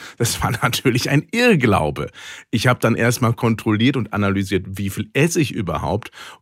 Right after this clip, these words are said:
um dann tatsächlich klare Entscheidungen zu treffen. Und wenn ich merke, mir geht's psychisch nicht gut und ich bin gestresst, dann bin ich in der Verpflichtung zu sagen, „Ich will, dass es mir besser geht.“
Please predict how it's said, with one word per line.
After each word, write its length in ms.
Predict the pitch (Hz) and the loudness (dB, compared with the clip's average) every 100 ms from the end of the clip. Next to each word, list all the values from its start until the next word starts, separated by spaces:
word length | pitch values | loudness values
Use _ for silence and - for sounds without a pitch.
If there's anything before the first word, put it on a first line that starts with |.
| - | 0
um 220 | 110 95 | 2 4
dann 300 | 92 110 143 | 4 4 2
tatsächlich 680 | 120 127 123 120 113 - | 2 0 0 -2 -2 -6
klare 480 | - - 107 139 135 | -6 -2 0 0 -2
Entscheidungen 520 | 107 123 131 131 113 | -2 -2 0 0 -2
zu 100 | 95 | -4
treffen. 460 | - - 76 - - _ - - - | -6 -8 -10 -10 -14 _ -20 -20 -6
Und 160 | 101 | 0
wenn 140 | 120 120 | 4 4
ich 160 | 113 | 4
merke, 460 | 104 110 165 190 170 | 2 4 4 4 4
mir 160 | 117 | 4
geht's 280 | 92 82 - | 2 0 -2
psychisch 540 | - - 90 78 71 - | -6 -2 0 0 -2 -4
nicht 220 | 73 - | -6 -6
gut 400 | - - - - _ _ | -10 -8 -10 -12 _ _
und 160 | - - | -8 -6
ich 100 | - | -4
bin 380 | 107 117 185 196 | 2 6 6 6
gestresst, 800 | 113 - - - - - - - _ _ _ _ _ | 4 0 -2 -6 -4 -8 -10 -20 _ _ _ _ _
dann 500 | 98 95 131 180 165 | -2 2 4 4 4
bin 180 | 165 156 | 2 2
ich 100 | 147 | 0
in 80 | |
der 120 | 143 139 | 0 0
Verpflichtung 800 | 143 127 - 123 131 - 127 117 | -2 -2 0 2 0 -2 -4 -2
zu 140 | - | -4
sagen, 360 | 104 110 110 - | -2 0 -2 -4
„Ich 240 | - - | -12 -4
will, 220 | 87 110 | 2 4
dass 160 | 120 117 | 4 2
es 160 | 113 - | 0 -2
mir 100 | 107 | -2
besser 340 | 95 - - | 0 -4 -8
geht.“ 360 | - - - | -16 -20 -20